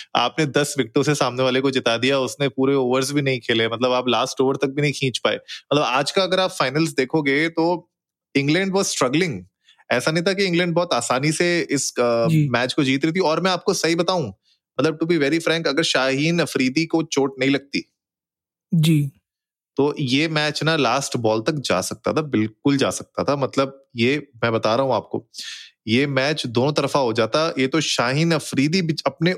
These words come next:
Speaker 1: ओवर नहीं कंप्लीट कर पाए, इसलिए दिक्कत हो गई। आप सोचिए, उनके पास दो ओवर पूरे बचे थे और उनको जाना पड़ गया चोट की वजह से, उनकी वो जो इंजरी थी।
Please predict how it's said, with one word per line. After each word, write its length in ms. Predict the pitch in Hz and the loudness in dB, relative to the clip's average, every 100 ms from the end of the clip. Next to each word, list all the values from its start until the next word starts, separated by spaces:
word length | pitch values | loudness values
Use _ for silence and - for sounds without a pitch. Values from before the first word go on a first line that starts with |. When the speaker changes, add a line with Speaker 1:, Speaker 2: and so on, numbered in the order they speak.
| 139 | 2
Speaker 1:
ओवर 220 | 139 175 | 2 2
नहीं 140 | 175 | 0
कंप्लीट 360 | 170 147 147 127 | 0 0 0 0
कर 120 | 123 | -2
पाए, 240 | 113 98 - _ _ _ _ _ _ _ _ _ _ - - _ _ _ - | 0 -2 -4 _ _ _ _ _ _ _ _ _ _ -20 -20 _ _ _ -2
इसलिए 280 | 139 185 165 | 0 0 0
दिक्कत 320 | 160 175 160 | 0 -2 0
हो 80 | 139 | 0
गई। 260 | 143 104 - | 0 -2 -2
आप 200 | 127 131 | -2 0
सोचिए, 260 | 131 127 170 | -2 0 0
उनके 160 | 151 | 0
पास 180 | 151 156 | 0 0
दो 160 | 120 131 | 0 0
ओवर 320 | 143 135 151 | 2 2 0
पूरे 260 | - 123 117 | 0 0 2
बचे 240 | 107 110 | 0 0
थे 220 | 127 131 - _ _ _ _ _ _ _ _ _ | -2 -4 -8 _ _ _ _ _ _ _ _ _
और 140 | 123 123 | -2 -2
उनको 240 | 123 135 | 0 0
जाना 240 | 123 113 | 2 0
पड़ 180 | 117 110 | 0 0
गया 280 | 107 131 127 - | 2 0 -2 -8
चोट 240 | - 113 110 | -2 -2 0
की 100 | 123 | 0
वजह 200 | 110 113 | 2 2
से, 120 | 127 | 0
उनकी 260 | 117 117 117 | -2 0 0
वो 120 | 113 | 2
जो 100 | 117 | 0
इंजरी 400 | 107 107 143 160 | 0 0 0 0
थी। 300 | 127 101 | -2 -4